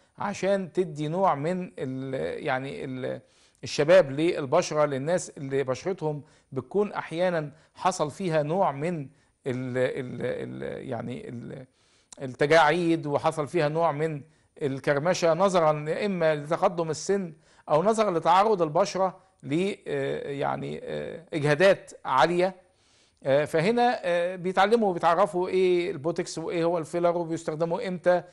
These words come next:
وإمتى، آه، آه، نتوقف عن استخدامهم، وإيه هي ال-، ال-، المخاطر بتاعتهم، وإيه هي،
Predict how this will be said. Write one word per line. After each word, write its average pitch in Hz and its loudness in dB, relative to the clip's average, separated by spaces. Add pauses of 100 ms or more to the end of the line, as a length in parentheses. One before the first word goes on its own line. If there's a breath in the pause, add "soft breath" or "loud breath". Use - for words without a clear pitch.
(260 soft breath)
وإمتى، 185 0
آه، 175 4
آه، 170 -2 (180)
نتوقف 175 2
عن 165 0
استخدامهم، 180 -2 (520 soft breath)
وإيه 202 4
هي 202 4
ال-، 165 -6
ال-، 170 -4
المخاطر 175 2
بتاعتهم، 180 0
وإيه 175 0
هي، 190 2